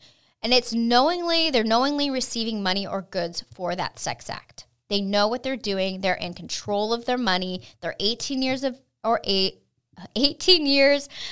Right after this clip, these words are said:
of age or older, and they work independently. Okay, so let's think about these three elements again, force, fraud, and coercion. These are your elements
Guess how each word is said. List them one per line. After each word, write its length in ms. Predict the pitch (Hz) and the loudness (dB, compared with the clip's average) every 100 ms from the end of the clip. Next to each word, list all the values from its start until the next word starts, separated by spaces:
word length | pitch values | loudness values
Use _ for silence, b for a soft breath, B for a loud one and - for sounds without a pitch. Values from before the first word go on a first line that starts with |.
| B | B
of 160 | - 254 | 0 2
age 320 | 240 240 247 | 6 8 8
or 140 | 277 - | 6 2
older, 420 | 208 220 214 196 - | 2 2 0 0 0
and 140 | 220 | 0
they 80 | 202 | 0
work 460 | 180 185 180 185 | 0 0 0 -2
independently. 840 | - 190 180 - 185 180 - - - b b b | -4 -4 -4 -6 -6 -6 -10 -14 -16 b b b
Okay, 240 | 202 240 | 0 0
so 140 | 233 226 | 2 0
let's 160 | 233 | -2
think 160 | 269 269 | -2 2
about 240 | 254 240 | 4 4
these 180 | 220 - | 0 -4
three 160 | - - | -2 0
elements 400 | 202 190 190 196 | 0 0 -2 -4
again, 340 | 196 170 180 | -2 -2 -2
force, 380 | - 196 202 - | -8 -4 -2 -4
fraud, 300 | - 185 180 | 0 0 0
and 120 | 185 | -4
coercion. 460 | - 190 175 170 175 | -6 -4 -4 -8 -8
These 220 | 196 214 | -6 -4
are 80 | 220 | -4
your 180 | 220 - | -4 0
elements 680 | 214 220 185 180 - - | 0 0 -2 -6 -10 -14